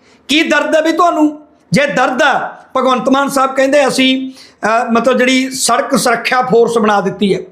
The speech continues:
ਤੇ ਸੜਕ ਸੁਰੱਖਿਆ ਫੋਰਸ ਦੇ ਸਾਹਮਣੇ ਇੱਕ ਕਿਲੋਮੀਟਰ ਦੇ ਅੰਦਰ ਅੰਦਰ ਸੈਂਕੜੇ ਅਵਾਰਾ ਪਸ਼ੂ ਸੜਕਾਂ 'ਤੇ ਫਿਰਦੇ ਹੁੰਦੇ ਆ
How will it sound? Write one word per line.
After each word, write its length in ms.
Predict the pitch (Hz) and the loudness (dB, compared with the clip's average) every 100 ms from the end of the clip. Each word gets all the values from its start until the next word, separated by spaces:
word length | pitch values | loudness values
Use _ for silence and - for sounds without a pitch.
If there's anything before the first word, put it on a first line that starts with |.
| _ _ _ - | _ _ _ -4
ਤੇ 100 | 262 | -2
ਸੜਕ 360 | 262 247 247 | -2 -2 -2
ਸੁਰੱਖਿਆ 400 | 262 269 254 269 | -2 0 0 0
ਫੋਰਸ 360 | 269 185 247 247 | 0 2 2 2
ਦੇ 160 | 214 269 | 0 0
ਸਾਹਮਣੇ 760 | 269 - 302 349 330 269 151 - - _ _ _ _ _ | -2 -2 0 0 0 0 -2 -10 -20 _ _ _ _ _
ਇੱਕ 220 | 262 262 | -2 -2
ਕਿਲੋਮੀਟਰ 880 | - 269 254 285 277 285 277 277 269 - - 233 | -2 0 2 2 2 0 0 0 -2 -8 -6 -2
ਦੇ 160 | 285 - | 0 0
ਅੰਦਰ 280 | 262 262 285 | 2 2 2
ਅੰਦਰ 220 | 277 277 | 0 0
ਸੈਂਕੜੇ 520 | 269 226 226 247 254 254 | 0 -2 0 0 0 2
ਅਵਾਰਾ 300 | 226 220 233 | 2 2 2
ਪਸ਼ੂ 280 | 233 190 226 | 0 0 0
ਸੜਕਾਂ 340 | 208 208 233 | 0 0 0
'ਤੇ 140 | 247 | 0
ਫਿਰਦੇ 240 | 185 196 233 | 0 2 2
ਹੁੰਦੇ 160 | 247 | 2
ਆ 200 | 233 294 | 2 0